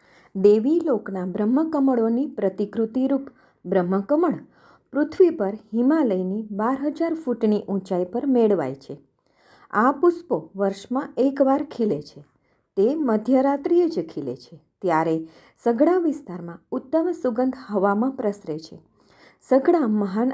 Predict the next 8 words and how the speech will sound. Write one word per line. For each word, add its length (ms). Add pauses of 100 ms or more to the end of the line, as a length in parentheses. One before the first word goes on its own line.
આધ્યાત્મિક 640
ઉમેદવારો 580 (420)
દિવસો 420
અને 160
મહિનાઓ 540
સુધી 380 (120)
આ 120
વિરલ 380